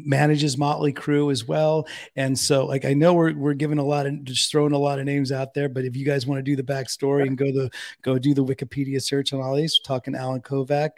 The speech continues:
Speaker 1: a manager for many years of Motley Crue, now, uh, is your label head, head of your label?
Speaker 2: Yeah,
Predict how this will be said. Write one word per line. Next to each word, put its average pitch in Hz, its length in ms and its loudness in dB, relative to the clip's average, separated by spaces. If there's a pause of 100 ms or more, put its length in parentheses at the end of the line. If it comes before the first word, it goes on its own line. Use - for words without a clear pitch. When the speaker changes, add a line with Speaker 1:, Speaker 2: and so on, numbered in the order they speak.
Speaker 1:
a 131 140 -4
manager 131 500 -6
for - 140 -12
many 131 240 -8
years 127 300 0
of 127 80 -8
Motley 131 280 -4
Crue, 147 300 0 (320)
now, 131 360 2
uh, 127 380 -6
is 131 220 -2
your 143 340 2 (600)
label 151 520 4 (440)
head, 196 400 4 (100)
head 147 180 0
of 160 60 4
your 160 140 4
label? 190 320 2 (340)
Speaker 2:
Yeah, 185 220 4